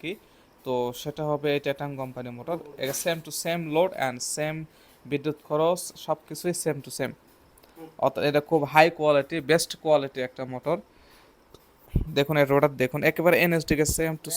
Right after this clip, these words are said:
same একেবারে, ধরার মতো কোনো আসলে ইয়ে নেই আর কি এটা। অর্থাৎ যারা চেনে আর কি এই মোটর সম্পর্কে আর কি,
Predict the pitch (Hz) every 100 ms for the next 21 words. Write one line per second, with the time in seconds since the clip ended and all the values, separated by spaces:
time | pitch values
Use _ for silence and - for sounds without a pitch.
0 | - 156 147 139 131 123 120 - - -
1 | - - 156 170 170 160 165 156 170 156
2 | 147 151 147 147 139 131 117 - 147 151
3 | 127 151 226 _ _ _ _ - - -
4 | - 101 151 170 165 - 135 147 160 -
5 | 175 180 175 151 147 143 139 139 - 143
6 | 131 131 131 127 127